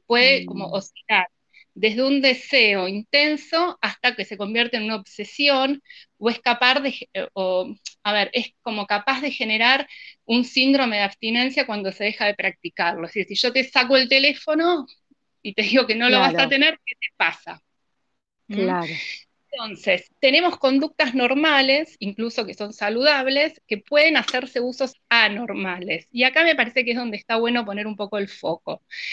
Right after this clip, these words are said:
Speaker 1: Ese uso anormal que hacemos de la tecnología es en función a la intensidad, o la frecuencia,
Speaker 2: Mm.
Speaker 1: o el cantidad de tiempo invertido que nosotros, eh, hacemos.
Speaker 2: Sí.
Speaker 1: Y quizás ahí me parece que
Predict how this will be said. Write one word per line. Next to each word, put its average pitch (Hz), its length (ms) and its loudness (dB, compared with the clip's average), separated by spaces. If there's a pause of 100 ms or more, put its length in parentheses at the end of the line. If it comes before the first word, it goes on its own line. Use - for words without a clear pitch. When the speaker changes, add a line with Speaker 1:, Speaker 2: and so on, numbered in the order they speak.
(300)
Speaker 1:
Ese 330 300 4
uso 330 240 0
anormal 254 800 2
que 202 100 -8
hacemos 226 420 -4
de 190 100 -6
la 196 120 -6
tecnología 214 920 -4
es 240 140 -6
en 269 140 -4
función 247 480 -2
a 269 80 4
la 214 100 0
intensidad, 196 880 0 (360)
o 190 100 -4
la 202 160 -4
frecuencia, 220 920 0
Speaker 2:
Mm. - 120 -14 (500)
Speaker 1:
o 233 180 4
el 285 120 2
cantidad 202 320 2
de 247 140 2
tiempo 247 500 -2
invertido 190 840 -2
que 180 100 -4
nosotros, 175 560 -10 (260)
eh, 175 300 -14 (100)
hacemos. 170 720 -8 (760)
Speaker 2:
Sí. - 220 -10
Speaker 1:
Y 226 140 -4
quizás 339 320 2
ahí 330 140 4
me - 200 -16
parece 277 280 -2
que 254 160 0